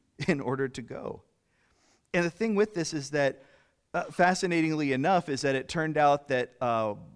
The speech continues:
right before I came back, the person that I'd sold it to ended up getting, uh,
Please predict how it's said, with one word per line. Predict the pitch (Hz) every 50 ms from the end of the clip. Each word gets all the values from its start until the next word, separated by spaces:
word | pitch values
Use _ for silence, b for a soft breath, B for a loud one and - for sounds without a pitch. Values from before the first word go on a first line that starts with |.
| - 117 - 120
right | 120 143 147 143
before | 147 151 - - 156 147
I | 143 135
came | 131 - - 139 127 120 113
back, | 123 156 175 156 - -
the | - 120
person | - - 143 143 - 151 143
that | 127 131
I'd | 120 113 117 117
sold | - - 147 151 156 156
it | 147 - -
to | - 135 123 117 110 B B B B B B
ended | - 151 - 156 151 156
up | 156 135 - B B B B 123 120
getting, | - 151 151 156 156 147 143 139 131 - -
uh, | 131 123 117 113 104 98 - - -